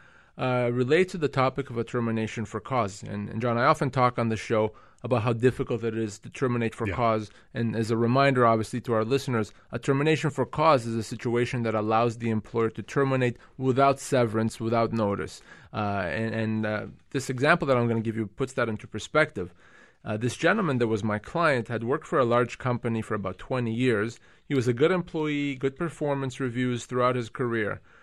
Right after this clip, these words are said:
Speaker 1: Now, a few months ago, he made a pretty big mistake. Uh,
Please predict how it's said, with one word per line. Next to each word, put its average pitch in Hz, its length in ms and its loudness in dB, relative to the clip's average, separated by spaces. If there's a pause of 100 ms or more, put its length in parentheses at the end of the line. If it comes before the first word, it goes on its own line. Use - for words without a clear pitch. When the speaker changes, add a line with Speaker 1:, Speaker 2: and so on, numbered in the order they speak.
(260)
Speaker 1:
Now, 120 140 2
a - 40 0
few 226 200 0
months 180 260 4
ago, 143 200 2
he 127 100 2
made 120 180 0
a 117 240 0 (120)
pretty 240 200 2
big 131 400 0
mistake. 113 680 -4
Uh, 98 260 -8